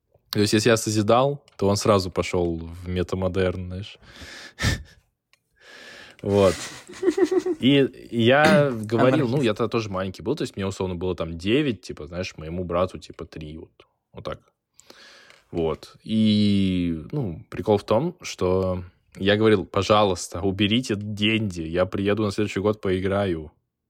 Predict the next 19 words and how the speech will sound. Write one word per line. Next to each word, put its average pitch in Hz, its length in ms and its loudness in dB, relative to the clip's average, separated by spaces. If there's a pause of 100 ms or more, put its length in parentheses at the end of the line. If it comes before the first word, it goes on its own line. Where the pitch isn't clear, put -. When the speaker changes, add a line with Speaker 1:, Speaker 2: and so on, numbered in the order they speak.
(120)
Speaker 1:
Пожалуйста, 92 600 0
он 92 120 -2
же 98 120 -4
её 101 160 2
сломает, 95 600 -2
он 92 180 -4
не 92 160 -2
умеет 98 420 0
играть". 92 320 -2
Он. 85 240 -10 (220)
И, 110 240 6
короче, 117 440 2
они 104 380 0
по 98 220 -4
итогу, 92 520 0 (240)
естественно, 98 440 -2
ничего 95 160 -6
не 92 80 -2
убрали. 87 440 0